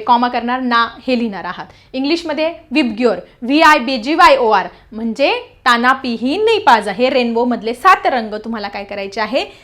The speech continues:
लिस्टिंग मेथडने लिहायचे आहे. मग लिस्टिंग मेथड, मेथडने लिहिणं किती सिंपल आहे? आपण डी कर, लिहिणार, कारण आपल्या सेटचं नाव आहे डी. कर्ली ब्रॅकेटमध्ये काय लिहिणार? अ, इंद्रधनुष्यातले सात रंग.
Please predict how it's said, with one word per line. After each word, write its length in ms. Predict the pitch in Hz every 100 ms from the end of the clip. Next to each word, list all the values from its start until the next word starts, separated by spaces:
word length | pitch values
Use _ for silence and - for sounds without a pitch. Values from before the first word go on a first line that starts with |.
| _
लिस्टिंग 440 | 311 427 - 453 440
मेथडने 360 | 403 359 330
लिहायचे 280 | 330 285 285
आहे. 180 | 247 247 - -
मग 60 | 294
लिस्टिंग 420 | 302 339 370 370
मेथड, 260 | 349 359 349
मेथडने 400 | 311 302 320 320
लिहिणं 220 | 339 320 339
किती 240 | 370 370
सिंपल 300 | 359 277 262
आहे? 80 | 240
आपण 320 | 233 262 247
डी 140 | 302
कर, 200 | 311 277
लिहिणार, 460 | 233 262 254 302 269 - - -
कारण 260 | 254 262 254 247
आपल्या 460 | 226 262 254 247
सेटचं 420 | 247 277 247 285 254
नाव 120 | 247
आहे 220 | 254 262
डी. 360 | 226 320 247 - - -
कर्ली 280 | 262 262
ब्रॅकेटमध्ये 580 | 277 254 262 285 277 269
काय 120 | 277
लिहिणार? 300 | 277 285 269 277 - -
अ, 180 | 247 247
इंद्रधनुष्यातले 800 | 277 285 302 302 254 254 240 262
सात 280 | 269 349 349
रंग. 320 | 320 269 233